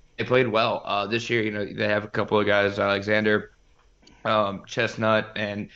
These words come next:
<laughs> obviously Denver Harris, the infamous Denver Harris. So yeah, that's, it's a lot of mercurial guys, a lot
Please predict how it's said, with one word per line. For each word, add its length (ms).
<laughs> 180
obviously 840
Denver 320
Harris, 500
the 220
infamous 520
Denver 320
Harris. 420
So 340
yeah, 120
that's, 240
it's 180
a 40
lot 180
of 120
mercurial 540
guys, 380
a 40
lot 80